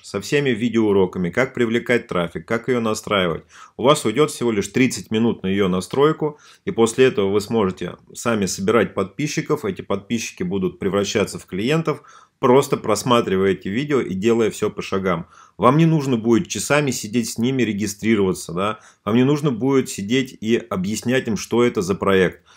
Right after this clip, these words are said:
В этом видео я сам всё объясню. Достаточно будет просто рекламировать подписную страницу, и эти партнёры сами будут регистрироваться, сами будут оплачивать маркетинг.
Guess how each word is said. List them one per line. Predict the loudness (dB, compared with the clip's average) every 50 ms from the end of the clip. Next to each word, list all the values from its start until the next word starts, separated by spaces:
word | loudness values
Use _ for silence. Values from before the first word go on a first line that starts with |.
| _ _ _ _
В | 2 6 6
этом | 6 6 4 0 0
видео | 2 0 0 2 2 2
я | 4 4 2 2
сам | 2 0 0 0 -2
всё | -2 -2 -2 -2
объясню. | -2 -2 -2 -4 -4 -2 -2 -2 0 0 -2 -4 _ _ _ _ _ -6
Достаточно | -4 -4 -2 0 0 0 0 0 -2 -6 -4
будет | 0 0 0 0 0
просто | 2 4 4 4 4 4 0 -4 -4 -4 _ -6
рекламировать | -4 -4 -2 0 0 0 2 2 0 0 0 0 -2 -4 -6
подписную | -10 -10 -8 -8 -8 -6 -6 -4 -4 -4 -4
страницу, | -6 -8 -6 -4 -4 -4 -4 -4 -4 -6 -6 -8 -12 -20 _ _ _
и | -2 -2
эти | -2 -2 -2
партнёры | -4 -2 -2 -2 -2 0 0 0 0 0 -2 -6 -10 _ -10
сами | -4 0 2 2 2 0
будут | -2 -4 -4 -4 -4 -4 -4
регистрироваться, | -4 -6 -6 -6 -8 -4 -2 0 0 0 0 -4 -4 -8 -8
сами | -4 -2 0 0 0 0
будут | -2 -2 -2 -4 -4 -4 -4
оплачивать | -4 -2 0 0 0 0 -2 -8 -10 -8 -6
маркетинг. | -6 -6 -6 -4 -4 -4 -4 -6 -12 -12 _